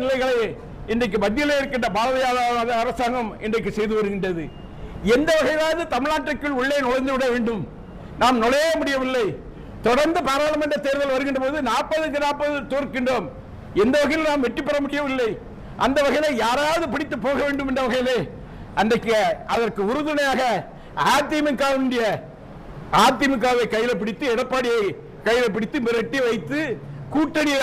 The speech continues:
அமைத்துக் கொண்டு எந்த வகையிலாவது தமிழ்நாட்டில் உள்ளே நுழைந்து விட்டால் நம்முடைய எண்ணங்களை யாரிடம் சொல்ல வேண்டியதில்லை, நாமே நிறைவேற்றி விடலாம் என்ற வகையிலே இன்றைக்கு பாரதிய ஜனதாவுடைய அரசாங்கம் இன்றைக்கு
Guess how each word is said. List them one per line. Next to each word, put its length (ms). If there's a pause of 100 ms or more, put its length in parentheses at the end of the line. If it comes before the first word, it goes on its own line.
அமைத்துக் 380
கொண்டு 220 (520)
எந்த 220
வகையிலாவது 560
தமிழ்நாட்டில் 500
உள்ளே 220
நுழைந்து 280
விட்டால் 360 (400)
நம்முடைய 300 (140)
எண்ணங்களை 460 (300)
யாரிடம் 480
சொல்ல 200
வேண்டியதில்லை, 500 (360)
நாமே 280 (120)
நிறைவேற்றி 400
விடலாம் 360
என்ற 160
வகையிலே 300 (440)
இன்றைக்கு 260 (100)
பாரதிய 340
ஜனதாவுடைய 580 (520)
அரசாங்கம் 580 (360)
இன்றைக்கு 360